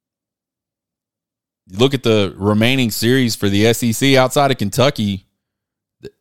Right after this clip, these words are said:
their S E C schedule looks pretty easy the rest of the way. So they've kinda already, they're, they're like the opposite of Vandy. They, they've kinda already played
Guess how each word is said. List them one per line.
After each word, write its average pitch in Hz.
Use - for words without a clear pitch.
their 123
S 151
E 127
C 151
schedule 113
looks 139
pretty 120
easy 110
the 87
rest 92
of 82
the 82
way. 82
So 107
they've 151
kinda 165
already, 127
they're, 135
they're 185
like 165
the 92
opposite 117
of 87
Vandy. 92
They, 123
they've 120
kinda 147
already 117
played 120